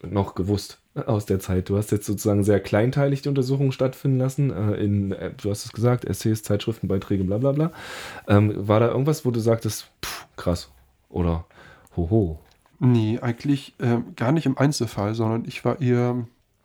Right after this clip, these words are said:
Speaker 2: sehr, sehr überrascht über, äh, wie frappant, ähm, die dann doch Schulter an Schulter stehen, obwohl sie in den, den Debatten wirklich gegeneinander fighten. Also da Hertha Müller gegen Lothar Bayer, das ging ein,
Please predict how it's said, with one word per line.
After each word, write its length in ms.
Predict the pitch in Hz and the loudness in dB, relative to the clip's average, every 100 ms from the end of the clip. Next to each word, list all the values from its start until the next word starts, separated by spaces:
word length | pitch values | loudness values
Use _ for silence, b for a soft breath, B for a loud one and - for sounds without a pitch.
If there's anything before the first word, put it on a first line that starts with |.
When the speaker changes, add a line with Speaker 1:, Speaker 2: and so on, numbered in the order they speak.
| _ _ - B B B B B B B B B B B B _ | _ _ -20 B B B B B B B B B B B B _
Speaker 2:
sehr, 400 | 117 104 147 156 | -4 4 4 6
sehr 160 | 123 127 | 4 2
überrascht 600 | 127 117 113 123 - - | 2 0 0 -2 -4 -4
über, 180 | 113 | 0
äh, 560 | 113 - _ - 151 117 | 0 -4 _ -10 -2 -2
wie 80 | 117 | -2
frappant, 1000 | - - 104 - 117 143 151 - - - | -4 -4 -4 -2 0 0 -2 -6 -16 -8
ähm, 540 | - 117 117 120 120 123 143 - | 0 2 2 2 0 -4 -12 -6
die 320 | 123 127 123 | -2 2 2
dann 180 | 120 113 | 2 0
doch 180 | 120 - | 0 -2
Schulter 280 | 123 117 123 | -2 0 0
an 80 | |
Schulter 320 | 123 127 120 107 | -2 -4 -2 -4
stehen, 420 | - 107 110 117 B B B - | -6 -6 -6 -8 B B B -6
obwohl 300 | - 123 180 | 4 6 6
sie 120 | 151 | 4
in 100 | 120 | 2
den, 100 | 113 | 2
den 160 | 110 120 | 0 -2
Debatten 460 | 107 143 - 117 | 0 0 2 0
wirklich 260 | 123 135 - | 0 0 2
gegeneinander 420 | 139 139 127 127 | 2 4 2 -2
fighten. 480 | - 110 123 - 110 - | -2 -2 -2 -6 -12 -8
Also 200 | 113 110 | -4 0
da 240 | 107 110 - B B B | 0 0 -4 B B B
Hertha 300 | - 123 127 | 0 2 4
Müller 420 | 117 127 139 127 | 4 4 4 2
gegen 440 | 120 123 117 123 127 | 0 -2 0 2 2
Lothar 400 | 123 117 - 117 | 0 -4 -2 -2
Bayer, 380 | 101 98 98 101 | -2 -2 -2 -4
das 220 | 104 - | -6 -2
ging 200 | 120 135 | 0 0
ein, 280 | 120 107 | 0 -2